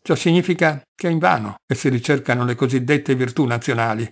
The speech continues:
che sono ancora più dubbie di quelle individuali. Per questo io odio le nazioni e gli stati nazionali. La mia vecchia patria, la monarchia sola, era una grande casa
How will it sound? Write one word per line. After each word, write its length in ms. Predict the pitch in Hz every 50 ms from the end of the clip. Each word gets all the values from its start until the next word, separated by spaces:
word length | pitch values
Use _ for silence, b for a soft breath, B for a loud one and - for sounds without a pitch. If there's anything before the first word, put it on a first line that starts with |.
| _ _ _ _ _ _ _ _
che 100 | - 143
sono 200 | - 170 143 139
ancora 280 | 135 127 151 143 139
più 140 | 117 - 139
dubbie 300 | 131 151 151 135 135 127
di 120 | 123 123
quelle 240 | 117 135 139 123 117
individuali. 760 | 113 117 113 110 113 113 110 107 104 101 101 98 104 107 101 - - _ _ _ _ _ _ _ _ _ _ _ _ _ _ _ _
Per 200 | - - 175 -
questo 460 | - 208 208 - - - 113 107 101 - _
io 140 | - 147 131
odio 260 | 139 143 139 147 135
le 100 | 131 127
nazioni 540 | 127 123 113 - - 147 139 143 143 131 117
e 60 | 113
gli 120 | 120 120
stati 340 | 117 - - 127 113 - 135
nazionali. 640 | 110 104 101 - 113 101 98 98 98 98 104 104 - - _ _ _ _ _ _ _ _ _ _ _ _ _ _ _ _ -
La 80 | -
mia 160 | 143 156 151 147
vecchia 300 | 151 143 123 - 143 113
patria, 500 | 95 92 95 92 - - 110 - - - _ _ _ -
la 80 | 196
monarchia 460 | 175 175 175 175 170 151 - - 185
sola, 420 | - - - 107 95 92 101 95 - - _ _ _ _ _ _ -
era 300 | - 160 147 135 139 139
una 160 | 135 135 131
grande 320 | 131 143 139 147 143 135
casa 460 | 127 - 135 143 143 127 135 120 107